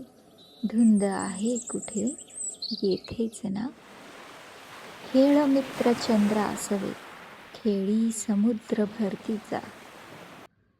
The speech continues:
घाव झेलतो चंद्र हा बंधू बनून धरतीचा, वाहे चराचरी जणू निर्झर पवित्र प्रीतीचा.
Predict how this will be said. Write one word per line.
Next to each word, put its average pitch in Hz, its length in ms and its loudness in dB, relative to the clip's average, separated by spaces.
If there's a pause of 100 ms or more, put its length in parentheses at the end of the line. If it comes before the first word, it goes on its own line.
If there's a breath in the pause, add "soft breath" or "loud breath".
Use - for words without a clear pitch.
(300)
घाव 190 480 -2
झेलतो 185 680 -2
चंद्र 208 600 -4
हा 190 200 -8 (760 soft breath)
बंधू 240 600 6
बनून 240 400 6
धरतीचा, 202 840 -6 (1400)
वाहे 202 600 2 (120)
चराचरी 208 920 -2 (120)
जणू 190 280 -4 (720)
निर्झर 214 540 2
पवित्र 214 720 -2
प्रीतीचा. 190 720 -6